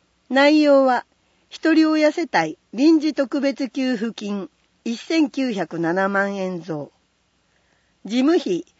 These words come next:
九万八千円増、防犯設備設置費補助金百四十七万一千円増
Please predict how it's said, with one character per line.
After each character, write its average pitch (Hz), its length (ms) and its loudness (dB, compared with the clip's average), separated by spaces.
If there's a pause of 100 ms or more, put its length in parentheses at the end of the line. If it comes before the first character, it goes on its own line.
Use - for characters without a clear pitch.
(340)
九 320 280 4
万 320 240 2
八 190 180 -2
千 226 400 -2
円 214 340 -4
増、 180 380 0 (1000)
防 302 320 2
犯 311 240 4
設 269 300 -4
備 180 320 -2
設 208 320 -2
置 285 180 -2
費 160 240 -6 (140)
補 196 160 -2
助 247 200 0
金 220 320 -6 (220)
百 208 240 -2
四 302 240 2
十 185 180 -4
七 180 260 -2
万 180 280 -4 (120)
一 180 100 -8
千 240 440 -6
円 220 220 -8
増 190 300 -4